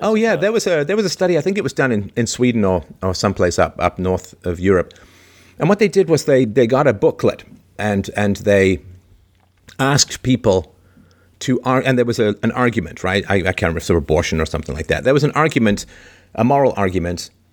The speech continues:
Speaker 1: and what happened was they asked people to argue that moral case.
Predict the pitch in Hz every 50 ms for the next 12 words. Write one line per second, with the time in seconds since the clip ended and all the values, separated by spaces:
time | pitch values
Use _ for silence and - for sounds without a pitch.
0 | _ - 107 107 104 113 - - 139 143 143 - 147 127 101 98 98 92 - 110
1 | 95 101 113 123 123 - - 127 117 - 117 - 110 - 101 101 101 98 - 95
2 | 90 85 - _ _ _ _ _ - - 110 95 - 95 92 87 87 87 - 104
3 | - - - - -